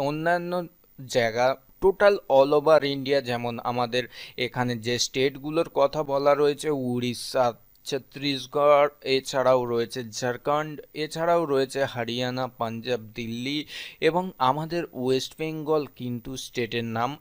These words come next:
এখানে রয়েছে। যারা ওয়েস্ট বেঙ্গল অথবা কলকাতা থেকে যারা আবেদন করতে চাইছো, তোমাদের জন্য কিন্তু আমরা ডিটেলস এবং কতগুলো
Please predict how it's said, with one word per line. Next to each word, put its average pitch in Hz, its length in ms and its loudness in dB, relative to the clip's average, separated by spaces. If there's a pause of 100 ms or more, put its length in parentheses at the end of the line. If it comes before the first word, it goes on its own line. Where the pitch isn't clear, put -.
(140)
এখানে 113 320 -6 (180)
রয়েছে। 107 460 -4 (520)
যারা 165 240 0 (200)
ওয়েস্ট 139 400 -2
বেঙ্গল 170 420 0 (320)
অথবা 156 380 0 (300)
কলকাতা 170 500 -2 (180)
থেকে 135 320 -6 (320)
যারা 113 260 0 (260)
আবেদন 135 340 -2 (160)
করতে 135 280 -2 (100)
চাইছো, 143 320 0 (520)
তোমাদের 180 400 2 (120)
জন্য 147 220 -4 (160)
কিন্তু 143 280 -2 (140)
আমরা 127 240 2 (640)
ডিটেলস 180 460 2 (240)
এবং 143 180 2 (380)
কতগুলো 151 520 0